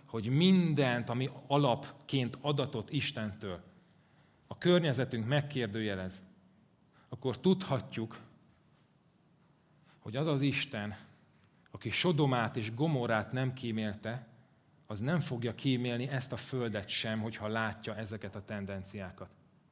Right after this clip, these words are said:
Nem fogja kímélni. Az ítéletet Jézus áldozatával elcsúsztatta. Ezért mondjuk erre a mostani világkorszakra, hogy a kegyelem ideje.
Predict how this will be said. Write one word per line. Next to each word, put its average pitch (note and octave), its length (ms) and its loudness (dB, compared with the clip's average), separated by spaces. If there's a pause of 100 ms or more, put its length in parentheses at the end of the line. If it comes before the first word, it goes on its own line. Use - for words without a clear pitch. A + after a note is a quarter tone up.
(1500)
Nem F3+ 160 -8
fogja A#2 360 -2
kímélni. G2+ 540 -4 (920)
Az - 220 -4
ítéletet C#3 960 4 (240)
Jézus C#3+ 440 6
áldozatával C3+ 1400 2 (480)
elcsúsztatta. A2+ 1000 0
Ezért D3 340 4
mondjuk D3+ 340 2
erre D3 260 6
a A#2+ 60 2
mostani B2+ 480 0
világkorszakra, C3 880 -2
hogy D3+ 160 2
a D3+ 80 0
kegyelem B2 460 0
ideje. G2+ 340 -6